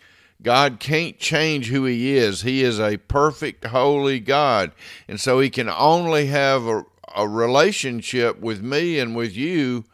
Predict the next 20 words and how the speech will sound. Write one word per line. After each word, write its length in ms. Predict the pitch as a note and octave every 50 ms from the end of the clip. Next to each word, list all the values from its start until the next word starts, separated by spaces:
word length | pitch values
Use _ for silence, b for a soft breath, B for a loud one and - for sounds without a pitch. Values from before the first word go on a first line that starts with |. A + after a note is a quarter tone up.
| b b b b b b b
when 420 | b - C3 C3+ C3 B2 A#2 A#2 B2+
we 240 | D3+ G3+ A#3+ B3
are 200 | A3+ E3 C3 A#2+
holy, 500 | A2+ A2+ B2 B2 B2 B2 B2+ C3 C3 C3+
and 160 | B2+ B2+ B2+ B2+
the 60 | C3
only 260 | C#3 D3+ E3 E3+ D#3+
way 260 | D#3 D3 D3+ D3 C#3+
that 220 | C#3 C3 B2+ F#2 F2+
we 180 | B2 D3 D3
are 140 | C3+ B2 A#2+
holy 540 | A2 G#2 D3+ D3+ F#3 F#3+ E3+ D3+ C#3 C3 B2
is 160 | A#2+ A#2 G#2+
when 260 | A#2+ B2+ C3 B2+ B2
we're 160 | B2 B2 A#2+
born 460 | A2+ G2+ F#2+ B2+ C3+ C#3+ D3 C#3+ C3+ C3
again 580 | A#2 G2+ G#2 C3+ D3+ D3+ C#3+ C#3 C3 A#2+ A2
in 360 | D#2+ E2 A#2 C#3 C#3+ C#3+ C#3
Christ 500 | - - - - C3 C3 B2+ A#2+ - -
Jesus. 580 | - C#3+ D#3+ F3 F3 C3+ G#2+ A2+ A2+ A2+ - -